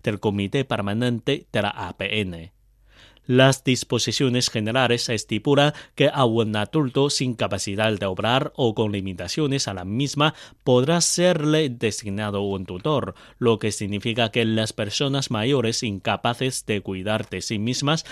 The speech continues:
serán puestas bajo tutela. Los principios generales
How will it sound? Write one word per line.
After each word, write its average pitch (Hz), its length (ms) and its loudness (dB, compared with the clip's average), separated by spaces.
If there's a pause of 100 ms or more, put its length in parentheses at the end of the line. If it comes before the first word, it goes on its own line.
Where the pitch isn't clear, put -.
(100)
serán 110 420 -2
puestas 120 540 -2
bajo 110 400 -2
tutela. 87 500 -8 (600)
Los 120 320 2
principios 117 580 -2
generales 117 640 0